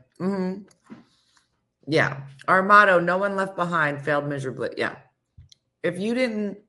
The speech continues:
keep track, we had, like, glow lights. We had Tanya in a green, in a green coat.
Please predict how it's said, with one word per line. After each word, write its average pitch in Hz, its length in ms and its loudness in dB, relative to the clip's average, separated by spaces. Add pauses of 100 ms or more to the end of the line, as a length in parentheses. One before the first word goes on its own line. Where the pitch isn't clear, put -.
(120)
keep 196 220 -8
track, 139 440 0 (2250)
we 151 120 0
had, 160 160 0
like, 147 200 0
glow 156 340 4
lights. 160 360 2
We 156 60 -4
had 143 160 -6
Tanya 175 640 -6 (560)
in 175 120 0
a 139 60 0
green, 170 580 -4 (100)
in 156 140 -4
a 131 80 -2
green 165 420 -6
coat. 156 460 -2